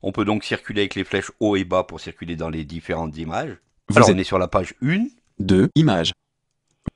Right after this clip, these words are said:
Speaker 1: Pour les personnes voyantes, je vous laisse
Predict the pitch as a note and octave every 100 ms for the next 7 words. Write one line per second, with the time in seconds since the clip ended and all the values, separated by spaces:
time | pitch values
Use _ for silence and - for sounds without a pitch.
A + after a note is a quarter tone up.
0 | _ _ _ _ _ _ _ _ - D#3+
1 | D3+ C3 - A2 F#2+ A2+ D#3 D3+ - F#2+
2 | A#2 C3 C#3